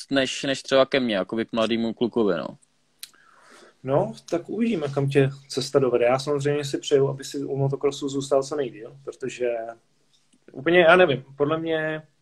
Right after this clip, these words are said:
Speaker 2: to-, tohle je jakoby talent, protože nepotřebuješ ty nejlepší podmínky k tomu, aby si zajel tam, kde zajíždíš. A to je strašně cenný.
Speaker 1: Mhm.
Speaker 2: Mě už to někdo psal na, a, myslím, Martin, co fotí,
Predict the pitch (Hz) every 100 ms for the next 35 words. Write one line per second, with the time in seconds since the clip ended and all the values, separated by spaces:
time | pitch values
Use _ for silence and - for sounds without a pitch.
0 | _ - _ - 151 139 147 180 175 175
1 | 180 175 143 139 143 143 147 139 139 147
2 | 143 139 160 165 156 160 160 - - -
3 | - _ _ _ _ - 156 151 151 -
4 | 160 147 143 156 147 143 139 139 139 143
5 | 139 131 131 127 127 135 135 123 - -
6 | 127 123 120 - 104 131 - _ _ _
7 | _ - - - 127 123 143 139 147 139
8 | - 135 160 135 - 127 127 - 139 135
9 | 139 139 139 135 123 120 - - - -
10 | - - - - 127 120 120 - 135 139
11 | 135 123 - 127 131 139 127 131 123 127